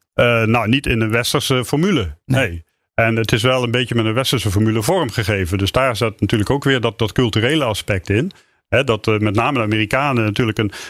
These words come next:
Speaker 1: een westerse, eh, krijgsmachtstructuur zijn gaan neerzetten in een Afghaanse omgeving, met Afghaanse mensen.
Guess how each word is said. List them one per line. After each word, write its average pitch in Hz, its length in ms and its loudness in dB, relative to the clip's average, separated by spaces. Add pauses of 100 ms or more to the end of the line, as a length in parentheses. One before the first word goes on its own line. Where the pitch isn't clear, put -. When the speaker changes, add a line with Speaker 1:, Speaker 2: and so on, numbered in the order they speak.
(100)
Speaker 1:
een 101 120 4
westerse, 110 600 0
eh, 107 100 -2
krijgsmachtstructuur 127 760 0
zijn 101 180 0
gaan 104 120 0
neerzetten 101 640 0
in 113 160 0
een 110 140 0
Afghaanse 104 440 -2
omgeving, 113 600 0
met 110 160 -2
Afghaanse 104 400 0
mensen. 131 420 0